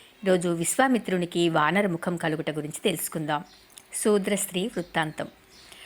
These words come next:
మాఘమాసమందలి నదీ స్నానం మనుజులకే కాక దేవతలకు, గంధర్వులకు కూడా పరమ పవిత్రమైనది. ఒక మాఘమాసంలో ఒక గంధర్వుడు తన భార్యతో భూలోకానికి వచ్చి గంగా నదిలో స్నానమాడాడు.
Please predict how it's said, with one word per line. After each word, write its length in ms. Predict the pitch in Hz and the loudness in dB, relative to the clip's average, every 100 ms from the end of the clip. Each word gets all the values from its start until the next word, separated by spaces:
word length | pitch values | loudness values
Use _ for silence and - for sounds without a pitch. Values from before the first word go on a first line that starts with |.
| - - | -12 2
మాఘమాసమందలి 960 | 196 190 202 302 269 247 202 180 175 165 | 6 6 6 6 6 4 2 2 2 2
నదీ 260 | 160 180 | 2 2
స్నానం 400 | 233 208 160 165 247 - - - - - | 0 0 0 -2 -6 -14 -20 -20 -14 0
మనుజులకే 600 | 196 190 233 269 240 175 | 4 4 6 4 4 0
కాక 460 | 170 156 - 254 190 - - - - | 0 -2 0 0 -2 -10 -20 -16 -4
దేవతలకు, 760 | 175 185 180 180 160 165 160 165 - - 180 | 2 4 4 2 0 -2 -4 -6 -10 -12 -2
గంధర్వులకు 640 | 175 170 214 262 247 208 | 0 2 2 2 0 -2
కూడా 440 | 185 175 156 165 196 - - | -2 0 2 0 -4 -8 -4
పరమ 200 | 170 170 | 0 0
పవిత్రమైనది. 800 | 170 156 - 185 170 151 151 - - - - - - - - 233 | 0 -4 -4 -4 -4 -6 -10 -14 -20 -20 -20 -20 -20 -20 -4 -2
ఒక 180 | 226 | 2
మాఘమాసంలో 960 | 208 185 160 170 254 247 240 226 214 196 | 4 4 4 4 4 4 4 2 4 4
ఒక 120 | 180 | 4
గంధర్వుడు 640 | 160 156 151 175 175 220 - - - - - | 0 -2 0 -2 -2 -4 -6 -12 -20 -14 -2
తన 80 | 233 | 0
భార్యతో 600 | 202 190 170 196 233 247 | 2 2 2 2 0 0
భూలోకానికి 720 | 202 - 170 170 165 190 190 | 0 -4 -2 0 0 0 0
వచ్చి 320 | 180 180 - 403 - - - | -2 -2 -4 -6 -8 -20 -8
గంగా 380 | 196 202 196 185 | 0 2 4 4
నదిలో 360 | 170 156 170 294 | 2 0 0 0
స్నానమాడాడు. 760 | - 226 185 165 147 160 165 | 2 2 2 0 -2 -6 -12